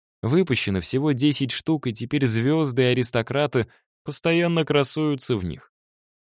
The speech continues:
"Почему ты решила, что это не подделка?" хмыкнул я. "Потому что знаю тебя. Даже подделку непросто найти.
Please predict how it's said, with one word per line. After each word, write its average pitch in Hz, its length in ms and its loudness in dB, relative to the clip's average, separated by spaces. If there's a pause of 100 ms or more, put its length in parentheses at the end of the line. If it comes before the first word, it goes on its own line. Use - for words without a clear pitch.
(220)
"Почему 131 320 2
ты 127 120 4
решила, 113 380 0
что - 200 -4
это 95 180 -2
не 95 120 0
подделка?" 90 680 -4 (240)
хмыкнул 90 440 0
я. - 240 -8 (540)
"Потому 190 300 0
что 170 220 -2
знаю 156 360 0
тебя. - 380 -14 (380)
Даже 160 220 -4
подделку 165 640 0
непросто 98 480 0
найти. 95 480 -4